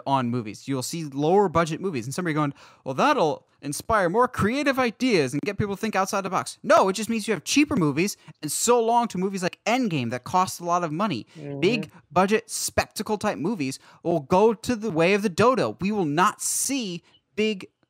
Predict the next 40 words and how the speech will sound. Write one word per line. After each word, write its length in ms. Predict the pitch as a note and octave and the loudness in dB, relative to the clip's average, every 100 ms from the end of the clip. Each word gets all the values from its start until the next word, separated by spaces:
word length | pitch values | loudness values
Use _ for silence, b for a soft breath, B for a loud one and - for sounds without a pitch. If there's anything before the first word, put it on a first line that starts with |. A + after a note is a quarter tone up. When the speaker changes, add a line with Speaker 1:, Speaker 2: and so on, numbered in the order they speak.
| - | 0
Speaker 1:
large 320 | D#3+ G3 G3 | 4 4 2
scale 340 | - F3 F3+ | -4 -4 -2
movies 380 | E3 C#3+ F3 C#3+ | 0 0 0 0
anymore. 400 | C3 A#2 G#2+ - | -2 -4 -6 -10
The 120 | C#3 B2 | -12 -8
theatrical 500 | C#3+ D#3+ G3 G#3 F#3 | -4 -2 -4 -6 -8
experience, 400 | - F#3+ E3+ - b - | -4 -4 -4 -8 b -2
as 280 | E3 E3+ | -2 -2
we 160 | F#3 F#3 | -4 -6
know, 480 | F3+ G3+ E3+ C3+ C3 b b b | -2 0 2 2 -2 b b b
has 260 | - F#3+ D#3+ | -2 -2 0
been 160 | D#3+ | 0
dealt 220 | D#3 D#3+ | 0 -2
a 60 | E3+ | -4
huge 580 | D3+ - - C4 G#3 E3+ | -8 -10 -4 -2 -2 -2
blow 240 | G3+ G3+ | 2 2
already 500 | F3+ F3+ D#3 A#3 A#3 | 4 2 2 2 0
this 180 | D#3+ D3+ | -2 -2
year 80 | C#3+ | -4
with 140 | B2 | -6
covid. 400 | - A3 D#3 A#2 | 0 2 2 0
More 160 | E3 A3 | 2 2
and 80 | G#3 | 0
more 140 | G#3 | -2
people 240 | G#3+ G3+ | -4 -2
are 60 | E3 | 0
going, 340 | D#3 D3+ C#3 b b b b b | 2 2 0 b b b b b
"Yeah, 320 | - C3+ C3+ B2+ | -4 0 0 0
I'll 120 | E3+ | -2
just 180 | C#3 A2+ | -4 -4
watch 240 | A#2+ A#2 | -4 -4
this 140 | A#2+ A#2 | -10 -10
at 100 | - | -6
home." 400 | B2 A2+ G#2+ - - | -4 -2 -4 -8 -2
Like, 300 | B2+ B2 - _ _ _ _ | 0 -2 -6 _ _ _ _
sometimes 540 | - F4+ G3 D3+ - | 0 2 2 0 -2
that's 220 | - B3 | -4 -2
a 60 | F3 | -2
good 280 | C#3 E3 - | 0 -2 -2
thing. 200 | A2 | -10